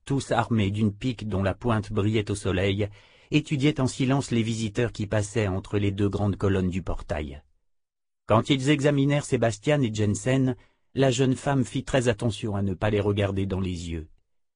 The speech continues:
Gardant la tête baissée, elle ne vit pas si ces hommes s'intéressaient particulièrement à elle. Personne ne la retenant par un bras ni ne lui barrant le chemin, elle continua à avancer.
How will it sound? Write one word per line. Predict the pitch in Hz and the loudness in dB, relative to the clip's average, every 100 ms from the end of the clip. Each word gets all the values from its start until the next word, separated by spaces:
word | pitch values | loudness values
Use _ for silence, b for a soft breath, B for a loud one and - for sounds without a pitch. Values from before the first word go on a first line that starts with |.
| _ _ - | _ _ -4
Gardant | 92 95 107 117 | -2 0 2 2
la | 107 | 2
tête | 120 104 | 0 0
baissée, | 107 104 - 127 127 B B | 0 0 0 -2 -2 B B
elle | 135 139 | 0 2
ne | 139 | 2
vit | 139 - | 0 0
pas | 151 | 0
si | 156 127 | 0 -6
ces | - 120 | -4 -2
hommes | 135 123 | 0 0
s'intéressaient | 123 104 117 113 123 | 0 -2 -2 -2 -2
particulièrement | 113 - 117 120 110 101 104 95 | -4 -6 -6 -2 0 2 2 2
à | 87 | 0
elle. | 85 87 - _ _ _ _ _ - | -2 -6 -12 _ _ _ _ _ -2
Personne | 113 - - 107 101 | -2 0 0 2 2
ne | |
la | 98 98 | 2 2
retenant | 104 113 104 101 | 0 0 0 2
par | 101 | 2
un | 107 101 | 2 0
bras | 90 90 | 0 0
ni | 98 101 | 0 0
ne | 101 | 0
lui | 101 101 | 0 0
barrant | 104 104 104 | 2 2 0
le | 98 | 0
chemin, | - 92 92 95 - | -2 -2 0 -2 -2
elle | 104 | -2
continua | 101 113 - 107 101 | 0 -2 2 2 2
à | 95 90 | 2 0
avancer. | 87 85 - - - | -2 -4 -6 -12 -18